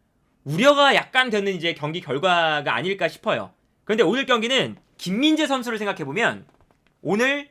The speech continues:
김민재와 루카쿠가 만나는 경기였습니다. 요 대결을 우리가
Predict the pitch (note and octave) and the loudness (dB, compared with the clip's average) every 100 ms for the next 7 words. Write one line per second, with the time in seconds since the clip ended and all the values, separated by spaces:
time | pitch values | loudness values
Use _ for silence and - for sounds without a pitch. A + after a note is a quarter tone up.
0 | _ - D3+ F3 A3+ A3 D3 B2+ G#2+ - | _ -16 -10 -6 -4 -4 -4 -4 -6 -8
1 | _ _ _ _ _ - E3+ G#3 - D4+ | _ _ _ _ _ -8 -6 -2 2 2
2 | - C4 C4 B2+ C#3+ D3 A#2+ G#2+ G2+ - | 0 0 0 0 -4 -8 -10 -12 -16 -18
3 | G2 F2+ - _ _ _ _ _ C#3+ C4+ | -20 -20 -20 _ _ _ _ _ 0 4
4 | D4+ C#4+ F3+ F#3 F#3 C#3+ D3 F3+ G#2+ | 4 4 0 -2 -2 -2 -2 0 -2